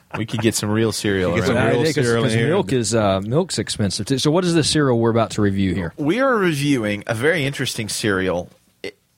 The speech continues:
Speaker 1: in that it's banana flavor. And that is
Speaker 3: Yep.
Speaker 1: not
Speaker 3: Just pour you some milk
Speaker 1: common
Speaker 3: there.
Speaker 1: among cereals.
Speaker 2: Banana
Speaker 1: But
Speaker 2: Nut Bran may be the exception.
Speaker 1: Banana Nut Bran is one, and there
Speaker 2: Uh,
Speaker 1: are a few others. Uh, but this is, uh, the special edition Minions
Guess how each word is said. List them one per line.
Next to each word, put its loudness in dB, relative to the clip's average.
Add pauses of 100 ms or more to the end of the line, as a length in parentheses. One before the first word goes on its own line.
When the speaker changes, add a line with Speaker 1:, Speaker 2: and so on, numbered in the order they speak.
(180)
Speaker 1:
in 0
that 0
it's -4
banana 0
flavor. -4 (720)
And 0
that 4
is 2
Speaker 3:
Yep. 2
Speaker 1:
not 0 (100)
Speaker 3:
Just -8
pour 2
you 4
some 2
milk 2
Speaker 1:
common -10
Speaker 3:
there. -4 (160)
Speaker 1:
among 0
cereals. 0 (180)
Speaker 2:
Banana 0
Speaker 1:
But 2
Speaker 2:
Nut 0
Bran 2
may 2
be -2
the -4
exception. -2
Speaker 1:
Banana 2
Nut 0
Bran 2
is -2
one, 0
and 0
there 2
Speaker 2:
Uh, -2
Speaker 1:
are 0
a -2
few -2
others. -2 (500)
Uh, 0
but -6
this -2
is, 0
uh, 2
the -2
special -2
edition -2
Minions 0